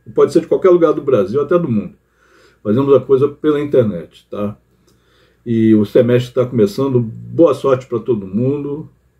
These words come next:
E bons estudos, tá certo? E aqui é o professor Sérgio, o Cariúcho da Fronteira, tá bom? Falando de Bagé.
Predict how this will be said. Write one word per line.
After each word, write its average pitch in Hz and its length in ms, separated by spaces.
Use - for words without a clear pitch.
E 104 120
bons 117 420
estudos, 123 560
tá 87 100
certo? 120 560
E 107 140
aqui 104 200
é 139 40
o 131 80
professor 127 500
Sérgio, 123 760
o - 280
Cariúcho 127 540
da 110 100
Fronteira, 104 760
tá - 80
bom? 104 340
Falando 113 400
de 104 140
Bagé. 101 640